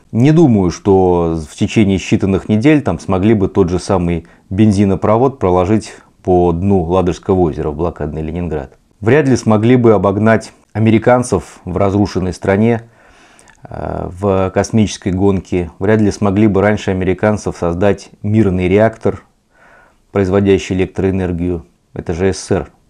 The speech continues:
С С С Р обогнал американцев в этом отношении. Водородную бомбу. Вряд ли смогли бы отстроить разрушенные войной кварталы. Тот же самый, например, Севастополь, где по оценкам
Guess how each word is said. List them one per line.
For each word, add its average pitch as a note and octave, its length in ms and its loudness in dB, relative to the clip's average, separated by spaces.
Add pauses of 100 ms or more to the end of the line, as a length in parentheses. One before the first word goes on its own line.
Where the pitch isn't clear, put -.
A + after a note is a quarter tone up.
С - 140 -16
С - 20 -18
С - 140 -12
Р G2+ 80 2
обогнал B2 480 0
американцев D#2 640 -8
в - 40 -10
этом D2 220 -12
отношении. D2 500 -12
Водородную G2+ 600 0
бомбу. F2+ 440 -4 (960)
Вряд A#2+ 280 2
ли A2 80 2
смогли A2 360 2
бы G2 160 2
отстроить A2+ 680 0 (340)
разрушенные F2+ 840 -2 (320)
войной G2 400 0
кварталы. G#2 680 0 (280)
Тот F2+ 180 -6
же F#2 120 -4
самый, F2 340 -2
например, F2+ 420 -4
Севастополь, F#2+ 680 0
где E2 260 -4
по E2 460 -4 (440)
оценкам F2+ 800 0